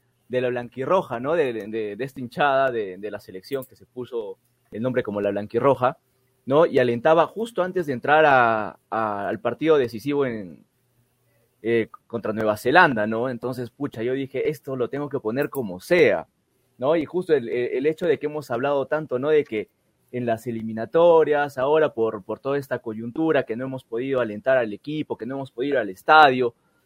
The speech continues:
me trajo, pues, este, este sentimiento de añoranza, ¿no? Y yo dije, clarísimamente, esto tenía que ser, pues, cómo alentar al Perú en estos momentos, ¿no? Que no se pudo en Barranquilla, pero esperemos,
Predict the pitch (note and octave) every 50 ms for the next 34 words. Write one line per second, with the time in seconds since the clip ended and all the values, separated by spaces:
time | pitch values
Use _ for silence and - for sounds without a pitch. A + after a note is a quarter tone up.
0 | _ _ _ - B2 B2 D3 D#3+ D#3+ - F#3 - - E3 E3 D3+ D3 C3 - _
1 | B2 A#2+ A#2 A2+ G#2+ F2+ B2+ C3 - C#3+ D3+ C#3+ - A#2+ A2 B2+ C#3+ C#3 D3+ C#3+
2 | B2 A2+ G#2+ G#2 G2 G2+ G2+ G2+ G2 F2+ _ _ _ _ - _ - - _ _
3 | _ _ _ _ _ _ _ _ - _ _ _ A#2 A#2+ A2+ A2+ A#2+ C3+ D3+ D#3
4 | C#3+ A#2+ - A2 G2 G2+ G#2 G#2+ A#2+ C3 _ _ - - - - - - - -
5 | - - - A2 G#2+ A2+ A#2 A2+ A#2+ A#2+ A#2 - - A#2+ A#2 A#2+ C3+ D3 D3+ C#3
6 | - C#3 B2 A2 G#2+ A2+ B2+ C3 C3 A#2+ - A2+ A2 A#2 C3 - C3+ - A2 G#2
7 | A2+ B2 A#2+ - G2+ F#2+ - C3 A#2 B2+ A#2+ - - B2+ B2+ B2+ A#2+ A2 G2+ G2
8 | F#2+ B2 B2+ B2+ B2 A#2+ - G2+ G#2+ C3 C#3 B2+ A#2 B2 B2+ - C3+ B2+ A#2+ -
9 | G2 A#2+ C#3+ C#3 A#2 - A2+ F#2+ G#2+ A#2+ B2 - A#2+ C#3 D#3 - D#3+ - - E3+
10 | F3 E3+ D3+ C3+ - G#2+ A2+ - D3 D3+ E3+ - - A#2 G#2+ A2+ - - A#2+ C3+
11 | D3+ D#3+ D#3+ D3+ - _